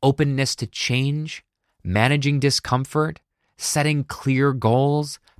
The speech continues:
perseverance, and others.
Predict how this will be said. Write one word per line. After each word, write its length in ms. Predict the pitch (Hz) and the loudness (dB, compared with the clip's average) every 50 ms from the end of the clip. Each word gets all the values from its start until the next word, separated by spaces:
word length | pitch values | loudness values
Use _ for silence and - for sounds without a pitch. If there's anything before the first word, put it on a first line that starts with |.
| _ _ | _ _
perseverance, 1080 | - - 156 151 143 - - 143 123 104 98 127 139 147 151 156 156 156 143 - - - _ - | -4 0 0 0 0 0 0 -2 -2 0 2 2 4 4 2 2 0 -2 -4 -6 -10 -12 _ -4
and 440 | 123 127 127 127 127 131 120 120 - _ _ _ _ _ _ _ - | -2 -2 0 0 -2 -2 -4 -6 -8 _ _ _ _ _ _ _ 0
others. 420 | 107 90 85 64 55 57 - - | 0 0 0 -2 -4 -6 -8 -10